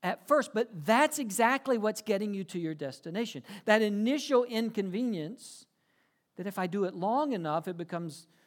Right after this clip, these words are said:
a habit in my life, it becomes a part of my routine.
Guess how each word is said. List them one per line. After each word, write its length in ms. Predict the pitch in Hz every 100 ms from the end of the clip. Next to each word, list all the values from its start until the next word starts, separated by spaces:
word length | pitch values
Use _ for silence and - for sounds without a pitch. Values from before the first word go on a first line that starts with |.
| _ _ _ 175
a 80 |
habit 480 | 160 - 196 220 214
in 80 | 165
my 80 | 151
life, 180 | 139 190
it 80 |
becomes 280 | 175 208 190
a 60 | 170
part 500 | - - 202 226 277
of 100 | 185
my 200 | 180 160
routine. 640 | 151 151 151 220 196